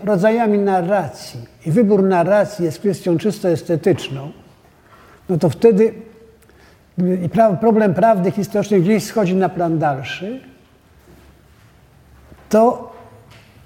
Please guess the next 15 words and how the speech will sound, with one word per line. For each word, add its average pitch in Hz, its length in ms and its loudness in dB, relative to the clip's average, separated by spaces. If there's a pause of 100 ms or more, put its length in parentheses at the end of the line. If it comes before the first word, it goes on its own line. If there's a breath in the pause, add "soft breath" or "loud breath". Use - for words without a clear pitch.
(640)
gdyby 175 300 -2
cały 269 440 4
autorytet 180 840 0
historii 190 580 0
się 202 360 -2
rozmazuje. 190 960 0 (1160)
Bo 165 100 -4
czym 247 200 4
się, 190 200 2
czym 214 220 4
wtedy 196 260 2
się 196 140 -2
różni 190 240 2
historia 165 800 0
od, 160 340 -6